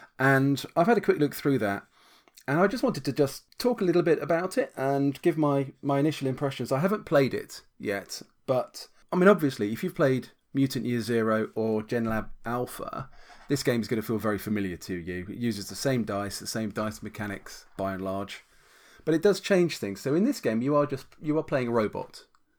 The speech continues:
There are no organic creatures in this game, so this game covers robots, uh, only robots who have recently become aware.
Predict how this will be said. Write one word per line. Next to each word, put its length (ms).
There 140
are 160
no 380
organic 520
creatures 480
in 120
this 180
game, 240
so 400
this 140
game 200
covers 400
robots, 520
uh, 280
only 220
robots 360
who 80
have 120
recently 540
become 240
aware. 480